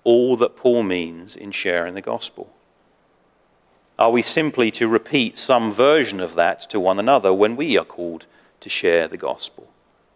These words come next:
I think there is danger if that is all we do. You see, in verse nine in our passage, it tells us that the gospel is the gospel of a person. It is the gospel of God's Son, Jesus.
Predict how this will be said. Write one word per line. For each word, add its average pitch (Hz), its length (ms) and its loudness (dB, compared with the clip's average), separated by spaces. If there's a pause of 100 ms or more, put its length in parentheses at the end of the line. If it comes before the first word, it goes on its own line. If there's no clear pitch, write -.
(1800)
I - 60 -14
think 175 220 -4
there 127 140 4
is 113 140 0
danger 104 720 -2 (500)
if 104 200 -10
that 98 180 2
is 92 120 -4
all 92 140 -2
we 92 120 -4
do. 85 280 -4 (1300)
You 117 60 -6
see, 139 240 2
in 123 80 0
verse 135 360 2 (160)
nine 127 500 4
in 117 80 0
our 104 100 2
passage, 127 400 -4
it 127 120 -4
tells 147 320 0
us - 160 2
that 120 160 -4
the 110 80 -2
gospel 135 680 0 (280)
is 110 180 2
the 110 80 2
gospel 107 800 2
of 95 420 2
a - 80 -10
person. 123 640 0 (1080)
It 104 60 -4
is 107 140 0
the 104 60 -2
gospel 104 680 2
of 104 300 2
God's 113 320 4
Son, 95 760 -2
Jesus. - 640 -14